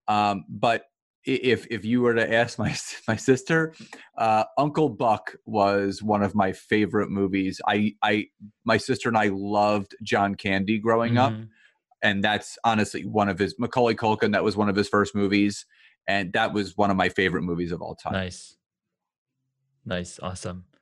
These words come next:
Speaker 2: I'll have to check it out 'cause I haven't seen that one, but
Speaker 1: Oh,
Speaker 2: Back
Speaker 1: God,
Speaker 2: to the
Speaker 1: it's
Speaker 2: Future, we recently watched it. Yeah.
Speaker 1: Uncle Buck, great family movie. It's hilarious. It's a,
Speaker 2: Hilarious.
Speaker 1: it's a great movie.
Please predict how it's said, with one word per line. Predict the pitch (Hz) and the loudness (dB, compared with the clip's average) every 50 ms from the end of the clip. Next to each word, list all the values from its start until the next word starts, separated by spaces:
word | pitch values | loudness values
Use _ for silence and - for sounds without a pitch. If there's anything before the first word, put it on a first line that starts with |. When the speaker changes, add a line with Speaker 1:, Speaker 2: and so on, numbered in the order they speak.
| _ _ _ - | _ _ _ -4
Speaker 2:
I'll | 107 | -4
have | 107 - | -4 -4
to | - 98 | -6 -4
check | - 98 98 - | -2 -2 -2 0
it | 101 95 | 0 0
out | 90 87 82 | 0 0 0
'cause | - 92 | -2 -2
I | 101 101 | 0 0
haven't | 104 98 92 95 | -2 -2 -4 -4
seen | - - 98 92 | -4 -4 -2 -2
that | 92 92 92 | 0 -2 -2
one, | 92 90 87 | -2 -4 -4
but | - 98 87 80 - _ _ _ _ - - | -6 -6 -8 -10 -12 _ _ _ _ -2 2
Speaker 1:
Oh, | 135 131 123 113 | 2 2 2 2
Speaker 2:
Back | - 139 | 2 2
Speaker 1:
God, | 160 202 208 | 2 4 4
Speaker 2:
to | 165 | 2
the | 143 - | 2 0
Speaker 1:
it's | 104 | 0
Speaker 2:
Future, | 143 139 131 - 117 110 | -2 -2 -2 -2 -2 -2
we | 107 107 | 0 -2
recently | 107 107 107 101 - 104 98 90 101 95 | 0 -2 -2 -4 -4 -8 -6 -4 0 0
watched | 90 87 82 87 - - | 2 2 0 -2 -6 -10
it. | - 87 | -10 -8
Yeah. | 87 90 82 82 - - _ _ _ _ _ _ _ _ _ - | -6 -6 -6 -6 -10 -14 _ _ _ _ _ _ _ _ _ -4
Speaker 1:
Uncle | 135 139 135 147 135 | -2 -2 0 -2 -2
Buck, | 113 131 131 143 139 - - 117 | 0 2 0 0 0 -4 -10 -10
great | - 113 104 120 123 123 - | -8 0 2 2 2 2 0
family | - - 117 110 107 107 104 98 | -2 0 2 2 2 2 2 2
movie. | 95 98 98 101 - | 2 2 2 2 0
It's | - 107 101 - - _ _ - - | 0 -2 -4 -4 -10 _ _ -6 0
hilarious. | 123 113 110 107 104 101 98 95 95 101 101 98 92 90 87 85 92 92 90 | 2 2 2 2 0 -2 -4 -4 -2 0 2 2 2 2 2 0 0 0 0
It's | - 87 110 | 2 2 2
a, | |
Speaker 2:
Hilarious. | - - | 0 0
Speaker 1:
it's | 101 - | -2 -4
a | 120 95 85 - _ - | -4 -4 -6 -10 _ -14
great | - - 117 101 107 101 98 80 | -8 -6 0 2 2 2 2 2
movie. | 87 85 82 71 80 78 73 | 0 -2 -2 -2 -4 -10 -12